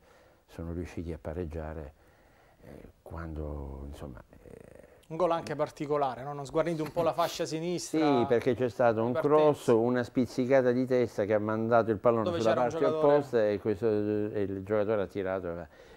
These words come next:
Speaker 1: Però, voglio dire, il, il Rende meritava, eh, nel senso che ha giocato un secondo tempo assolutamente da, da, da padrone del campo, e quindi la responsabilità è della Regina, che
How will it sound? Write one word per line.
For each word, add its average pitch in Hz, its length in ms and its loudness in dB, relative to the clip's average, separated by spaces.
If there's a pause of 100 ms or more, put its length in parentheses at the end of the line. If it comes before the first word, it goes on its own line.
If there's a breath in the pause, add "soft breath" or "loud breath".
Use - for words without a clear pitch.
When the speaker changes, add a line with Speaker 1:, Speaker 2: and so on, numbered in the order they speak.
Speaker 1:
Però, 135 300 2
voglio 110 160 -2
dire, 95 180 -4
il, 95 160 -4
il 95 260 -4
Rende 113 300 -2
meritava, 82 760 -6
eh, 92 120 -8
nel 85 160 -12
senso 90 320 -8
che 92 160 -4
ha 92 120 -4
giocato 101 380 0
un 90 80 -8
secondo 92 260 -6
tempo 92 380 -6 (300 loud breath)
assolutamente 98 880 -6
da, 82 180 -6
da, 82 300 -10
da 87 100 -8
padrone 95 380 -6
del 78 160 -12
campo, 80 420 -12 (160 loud breath)
e - 220 -12
quindi 127 280 0
la 95 180 0
responsabilità 107 1000 0 (240 loud breath)
è 98 140 -6
della 92 260 -4
Regina, 104 480 -4
che 87 220 -6